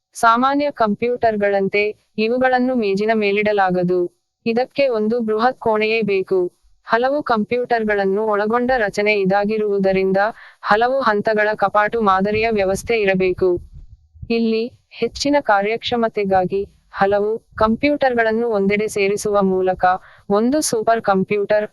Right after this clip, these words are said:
ಅನ್ನು ಸಿದ್ಧಪಡಿಸಲಾಗುತ್ತದೆ. ಈವರೆಗಿನ ಅತಿ ದೊಡ್ಡ ಸೂಪರ್ ಕಂಪ್ಯೂಟರ್ ಅನ್ನು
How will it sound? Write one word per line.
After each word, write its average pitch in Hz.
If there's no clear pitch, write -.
ಅನ್ನು 208
ಸಿದ್ಧಪಡಿಸಲಾಗುತ್ತದೆ. 202
ಈವರೆಗಿನ 240
ಅತಿ 226
ದೊಡ್ಡ 214
ಸೂಪರ್ 247
ಕಂಪ್ಯೂಟರ್ 220
ಅನ್ನು 190